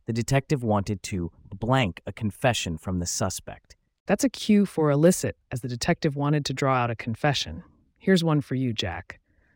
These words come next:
Speaker 2: The distribution of blank substances can lead to severe legal penalties.
Speaker 1: The right fit is illicit, as we're talking about illegal substances.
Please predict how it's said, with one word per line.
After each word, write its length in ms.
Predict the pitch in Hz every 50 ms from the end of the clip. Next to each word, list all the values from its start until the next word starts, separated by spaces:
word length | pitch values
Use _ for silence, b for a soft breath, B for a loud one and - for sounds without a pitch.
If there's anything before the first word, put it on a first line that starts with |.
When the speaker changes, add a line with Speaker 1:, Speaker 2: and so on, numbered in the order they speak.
| _ _
Speaker 2:
The 80 | - 143
distribution 680 | 131 165 175 - - - 160 147 175 190 185 - 185 156
of 140 | 139 131
blank 300 | - 135 135 143 160 -
substances 640 | - - 143 135 - - - 117 107 - 101 101 -
can 200 | - - 123 120
lead 220 | 127 139 151 147 -
to 80 | -
severe 380 | - - 131 120 131 139 135 131
legal 240 | 131 131 120 104 -
penalties. 720 | - 147 143 131 98 95 - - - - - - - - _ _ _ _ _ _ _ _ _ _ _ _ _ _ _ _ _ _ _ _ _ _ _ _ _ _ _ _ _ _ _ _ -
Speaker 1:
The 100 | - 123
right 240 | 120 143 165 165 -
fit 320 | - - 160 151 - - _
is 140 | - 113 107
illicit, 600 | 107 104 113 131 151 139 - - - - - - _ _ _ _
as 140 | - 107 101
we're 80 | 107 104
talking 400 | - 127 120 113 - - 110 104
about 240 | 98 92 87 - - -
illegal 360 | 104 110 110 113 101 107 98
substances. 800 | - - 110 98 85 - - 82 76 - - - - - -